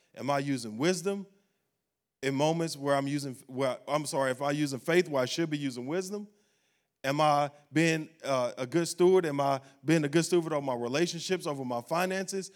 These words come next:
Am I using wisdom in those areas? If, if I go to spiritual authority, am I using their advice and their counsel? Am I seeking that? And am I being obedient to what God has already spoken? Because if you do those three things,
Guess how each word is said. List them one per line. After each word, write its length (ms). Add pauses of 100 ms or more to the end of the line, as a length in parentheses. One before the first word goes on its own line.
(140)
Am 120
I 80
using 320
wisdom 320
in 80
those 260
areas? 400 (320)
If, 260
if 160
I 120
go 120
to 80
spiritual 420
authority, 440
am 140
I 160 (180)
using 340
their 140
advice 380
and 80
their 80
counsel? 420
Am 140
I 60
seeking 320
that? 200 (220)
And 100
am 100
I 80
being 260
obedient 460
to 60
what 160
God 220
has 120
already 300
spoken? 460 (640)
Because 240
if 100
you 120
do 180
those 240
three 180
things, 480